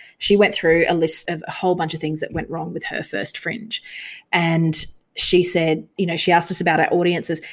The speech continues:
And that was the big surprise of, of Edinburgh for us, were our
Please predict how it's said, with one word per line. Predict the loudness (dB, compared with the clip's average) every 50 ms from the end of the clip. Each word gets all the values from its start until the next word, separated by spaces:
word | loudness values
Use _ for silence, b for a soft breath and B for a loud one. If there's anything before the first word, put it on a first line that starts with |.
| B B 0
And | 2 2 4
that | 4 4 6
was | 4 6
the | 4 4
big | 4 4 4 2 4
surprise | 2 -2 0 2 2 4 4 4 4 2
of, | -2 -4 -4 -4
of | -2 -2 -2 -2 -2
Edinburgh | -4 -2 -2 -2 -4 -4 -4
for | -4 -4 -6
us, | -6 -4 -4
were | -4 -4 -4
our | -4 -6